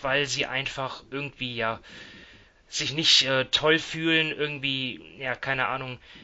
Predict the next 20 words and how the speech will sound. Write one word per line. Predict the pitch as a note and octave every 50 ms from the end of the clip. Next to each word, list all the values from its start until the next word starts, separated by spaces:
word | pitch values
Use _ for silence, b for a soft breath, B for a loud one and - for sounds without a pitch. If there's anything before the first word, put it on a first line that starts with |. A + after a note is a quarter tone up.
| b
nicht | b C3 C#3 - -
gut | - C3+ C3 -
treffen. | - - C#3+ D3+ - - D3+ C#3+ C#3+ C#3 C3 - - _
Ähm, | A#2+ B2 B2 A#2+ A#2+ A#2+ A#2+ A#2 A#2 A#2+ A#2 - _ - - - - - _
ich, | - - - - - - -
ich, | - - - - - - _ _ - - -
ich | - - -
kann | - C#3+ C#3+ C#3+
mir | C#3 C3+
vorstellen, | - - C#3+ C#3+ - - D3 C3 C3 B2
dass | B2+ B2 B2
es | A#2+ -
schwer | - - B2 C3 D3 D3+ -
ist, | C#3+ - - - -
gerade | A2 B2 C3+ C3 C3
jetzt | B2+ C3 - -
in | C3 B2+ A#2
diesem | A#2 C3 B2 C3+ B2+ B2+
Umfeld | - C3+ C3+ C#3+ - - D3 C3+ C3+ -
einfach | - C3 B2+ - C3 B2 -